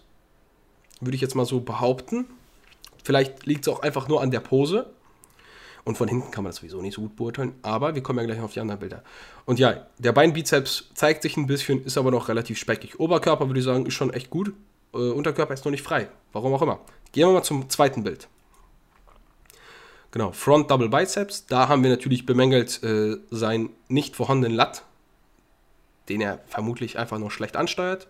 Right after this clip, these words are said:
Wie gesagt, ähm, wenn ihr diese Episode hört und die andere noch nicht gehört habt, da könnt ihr noch mal reinschalten. Da habe ich Ihnen ein, zwei Tipps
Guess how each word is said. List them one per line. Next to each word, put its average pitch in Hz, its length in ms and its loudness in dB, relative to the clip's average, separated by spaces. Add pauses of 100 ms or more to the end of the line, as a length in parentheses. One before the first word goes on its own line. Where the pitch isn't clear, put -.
(120)
Wie 127 100 -20
gesagt, 135 440 -8
ähm, 120 340 -6
wenn 127 120 0
ihr 139 100 0
diese 160 220 2
Episode 156 400 -2
hört 151 200 -2
und 120 100 -4
die 117 60 -4
andere 143 180 -2
noch 139 80 -2
nicht 135 80 -8
gehört 131 200 -2
habt, 127 220 -6 (200)
da 113 100 0
könnt 135 160 2
ihr 135 40 2
noch 127 80 2
mal 110 60 0
reinschalten. 127 380 0
Da 113 60 0
habe 127 100 -2
ich 127 80 -10
Ihnen 117 220 -4
ein, 120 140 -6
zwei 113 140 -4
Tipps - 420 -6